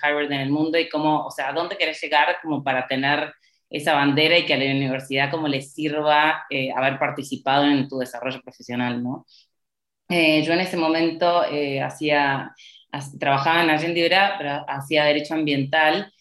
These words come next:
y estaba como muy metida en el tema de generar incentivos ambientales para, para que las empresas, eh,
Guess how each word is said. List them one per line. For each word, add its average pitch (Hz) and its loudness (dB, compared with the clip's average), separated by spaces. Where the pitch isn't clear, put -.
y 156 -8
estaba 151 4
como 151 2
muy 160 0
metida 147 0
en 147 2
el 135 -4
tema 147 -4
de 143 -10
generar 135 -2
incentivos 143 -2
ambientales 135 -2
para, 123 -4
para 131 -2
que 139 2
las 131 -2
empresas, 135 -2
eh, 127 0